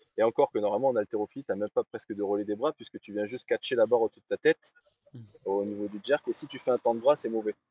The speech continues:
Speaker 1: Donc c'est
Speaker 2: Ouais.
Speaker 1: vraiment, normalement, le, c'est un mouvement de jambe pur, en fait,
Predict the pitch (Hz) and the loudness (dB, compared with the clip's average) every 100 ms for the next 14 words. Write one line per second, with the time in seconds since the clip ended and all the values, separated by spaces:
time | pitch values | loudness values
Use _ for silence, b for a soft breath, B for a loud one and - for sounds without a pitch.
0 | - _ _ _ - 107 - 113 123 151 | -20 _ _ _ -8 -6 -2 6 6 8
1 | 147 135 - 117 113 117 147 170 127 110 | 4 2 -6 2 8 8 8 6 4 4
2 | 104 104 - 107 113 120 117 113 120 117 | 2 0 -2 -4 -4 -2 -2 2 2 2
3 | - 151 104 - | 0 2 2 0